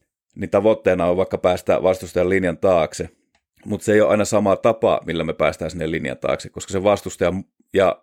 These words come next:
meidän välinen yhteistoiminta siinä muka-, muokkautuu koko ajan siinä toiminnassa.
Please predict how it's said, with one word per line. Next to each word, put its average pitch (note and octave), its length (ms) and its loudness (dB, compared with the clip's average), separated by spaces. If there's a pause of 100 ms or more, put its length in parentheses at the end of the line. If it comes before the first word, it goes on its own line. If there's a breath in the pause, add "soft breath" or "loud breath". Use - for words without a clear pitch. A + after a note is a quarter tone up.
(160)
meidän G2+ 400 2 (220)
välinen F2+ 380 0
yhteistoiminta F#2 840 0
siinä E2 320 -2
muka-, F#2+ 760 0
muokkautuu F2 580 2
koko F2 240 2
ajan D#2+ 180 2
siinä E2 160 -8
toiminnassa. - 600 -4